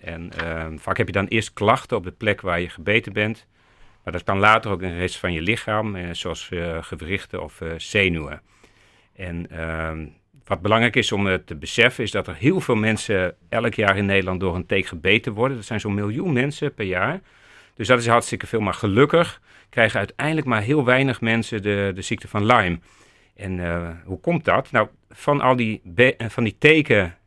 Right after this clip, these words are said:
is, is ongeveer twintig procent, eh, die heeft die bacterie bij zich. Dus dat is al niet zoveel. En als je dan gebeten wordt door een teek met die bacterie, dan is ook nog maar tien procent ervan, dus ook nog maar weer een klein gedeelte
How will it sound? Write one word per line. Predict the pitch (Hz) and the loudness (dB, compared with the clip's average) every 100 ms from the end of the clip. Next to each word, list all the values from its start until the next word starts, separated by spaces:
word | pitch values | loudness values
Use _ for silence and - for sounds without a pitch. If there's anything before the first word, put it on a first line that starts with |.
| _ | _
is, | - - | -20 -6
is | 104 | -4
ongeveer | - 104 104 - | -4 -4 -4 0
twintig | 139 165 156 | 2 4 2
procent, | - 104 107 95 - | -4 -2 0 0 0
eh, | 92 85 82 78 _ _ | -2 -2 -4 -8 _ _
die | - 98 | -12 -10
heeft | 92 - | -10 -10
die | - | -8
bacterie | - - 98 127 127 | -8 -6 -6 -6 -6
bij | 117 127 | -4 -4
zich. | - 185 - _ _ - | -6 -12 -14 _ _ -8
Dus | |
dat | 101 107 | -6 -6
is | - | -4
al | 123 | -2
niet | 120 120 | -2 -4
zoveel. | 113 - 110 131 170 _ _ _ - | -8 -6 -6 -6 -10 _ _ _ -14
En | - | 0
als | 107 147 156 | 4 4 4
je | |
dan | 135 135 139 | 4 4 2
gebeten | - 113 113 131 127 | -2 0 2 2 0
wordt | 107 117 - | -2 -2 -2
door | - 101 | -4 -4
een | 104 | -2
teek | - 104 123 - | 0 0 0 -6
met | - 107 | -4 -4
die | 135 | -2
bacterie, | 120 107 110 107 110 113 _ _ _ | -2 -2 -2 -2 -4 -10 _ _ _
dan | - 101 | -2 -2
is | 101 | 0
ook | 107 | 0
nog | 104 | -2
maar | 101 90 _ _ _ - | -2 -6 _ _ _ 0
tien | 147 | 2
procent | 135 135 147 135 | 2 2 2 2
ervan, | 123 127 | 0 -2
dus | 113 - | -2 -2
ook | 117 | -2
nog | 147 | 2
maar | 143 | 4
weer | 135 | 4
een | 127 | 4
klein | 135 123 | 4 2
gedeelte | 117 110 117 113 110 | 0 2 2 2 -2